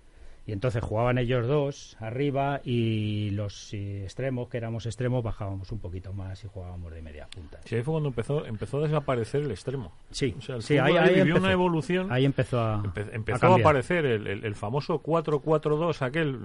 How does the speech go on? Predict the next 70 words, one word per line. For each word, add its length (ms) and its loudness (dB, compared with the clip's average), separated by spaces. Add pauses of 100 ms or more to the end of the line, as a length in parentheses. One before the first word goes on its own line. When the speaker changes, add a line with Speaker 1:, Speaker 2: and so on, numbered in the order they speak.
(240)
Speaker 2:
funesto 500 0
para 80 4
el 60 -2
fútbol, 360 -2
que 60 0
los 80 2
Speaker 1:
Sí, 100 2
Speaker 2:
que 60 0
Speaker 1:
sí. 40 2
Speaker 2:
habíamos 300 2
disfrutado 380 0
con 120 0
el 60 -2
cuatro 260 0
tres 240 -4
tres, 260 -2
Speaker 1:
Sí, 180 2
sí, 100 -2
sí. 180 -4 (200)
Speaker 2:
que 80 -2
era 220 0 (200)
cuando 300 -4
todos 280 2
los 120 2
futbolistas, 680 -2
su 220 -8
camiseta 480 -2
se 80 -2
correspondía 420 -2
con 140 0
el 80 -2
puesto. 380 0 (420)
Es 160 -8
decir, 100 -2
cuando 240 -2
el 100 0
once 260 4
era 100 4
el 140 0
extremo 320 -2
zurdo, 420 6
el 80 2
siete 300 0
era 100 2
el 80 0
extremo 340 -2
diestro, 360 4
el 80 0
nueve 220 2
era 100 2
el 60 -2
delantero 340 -2
centro, 500 2 (340)
¿sabes? 240 -4
Había 200 4
una 100 4
variación 480 6
ahí 140 2
en 80 2
los 120 2
tres 200 0
de 60 0
en 60 -2
medio, 280 2
si 80 -4
eran 180 -2
seis, 300 -4
ocho 240 -4
y 40 0
diez, 320 2